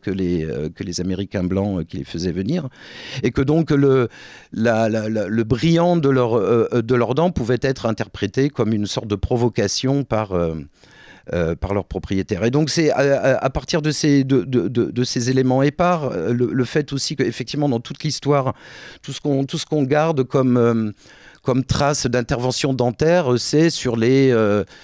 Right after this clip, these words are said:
c'est auprès des, auprès des princes, des pharaons, euh, des grands de ce monde. Et les soins dentaires administrés aux,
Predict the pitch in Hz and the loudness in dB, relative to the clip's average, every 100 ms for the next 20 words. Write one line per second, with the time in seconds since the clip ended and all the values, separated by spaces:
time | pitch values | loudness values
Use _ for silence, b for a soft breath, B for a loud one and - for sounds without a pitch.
0 | B - - 131 101 - 123 127 110 104 | B -6 2 2 2 0 0 2 2 2
1 | 98 92 92 - 107 95 - - 101 113 | 2 0 -2 -4 -4 -4 -4 -4 -4 -4
2 | 85 98 - 101 101 104 113 120 120 113 | -4 -6 -6 -4 -2 -2 0 -2 -2 0
3 | 104 98 98 107 117 117 104 - 101 135 | 0 0 0 -2 0 0 -2 -2 0 2
4 | 165 117 B B B B - 110 117 - | 2 0 B B B B -2 0 0 0
5 | 131 123 123 147 143 120 120 120 123 - | 2 2 0 0 2 2 2 4 2 0
6 | - 135 131 127 113 104 98 | 0 2 4 4 2 2 0